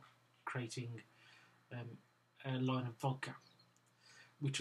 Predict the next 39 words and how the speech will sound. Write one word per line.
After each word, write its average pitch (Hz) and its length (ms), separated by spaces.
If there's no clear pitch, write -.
what, 165 180
which 147 140
at, 139 220
at 143 200
one 143 160
point 135 260
we 131 120
discover 123 500
sent 165 240
some 139 160
people 127 320
blind 123 400
and 127 300
killed 135 320
one 120 240
woman. 127 180
<laughs> - 0
Um, 139 400
and, 127 480
uh, 127 200
and 131 120
then 127 320
Annabelle 131 480
get, 135 200
uh, 135 40
Annabelle 131 380
sort 127 200
of 120 40
is 127 100
horrified 117 520
by 143 60
this, 147 180
as - 40
she - 140
tries 117 220
to - 60
escape 135 260
the - 40
school, 151 280